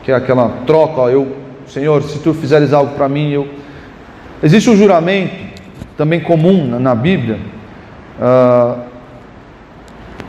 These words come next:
vai ter no, no texto de, de Mateus, vamos ler daqui a pouco, quando as pessoas juravam por algo.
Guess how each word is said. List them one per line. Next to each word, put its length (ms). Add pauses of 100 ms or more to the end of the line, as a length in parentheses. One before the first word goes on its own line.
(920)
vai 180 (100)
ter 140
no, 120
no 320
texto 380
de, 200
de 100
Mateus, 540 (720)
vamos 180
ler 120
daqui 180
a 60
pouco, 280 (540)
quando 140
as 80
pessoas 360
juravam 520
por 240
algo. 440